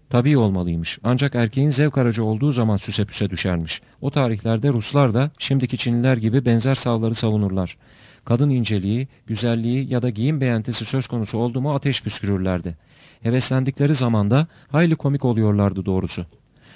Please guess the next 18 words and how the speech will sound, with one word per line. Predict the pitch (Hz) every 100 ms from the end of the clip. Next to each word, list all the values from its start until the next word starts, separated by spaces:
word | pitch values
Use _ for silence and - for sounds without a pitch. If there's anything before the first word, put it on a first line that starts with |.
| -
Bunlar | 110 120 123 - _ _
savaştan | - 117 120 - 160
sonra | - 120 104
mı | 98
ne | 117 143 135
biraz | 135 127
koku, | - 107 - 113
ruj, | 113 135 -
pudra | 131 127 131
filan | - 127 135
üretmeye | 110 101 - 101 135 139
nihayet | 143 131 123 127
karar | 120 113 104
veriyorlar. | 110 107 98 104 131 - - - -
Ünlü | 120 147
Molotov'un | 135 135 143 123 110
karısını | 104 117 113 123 110
da | 131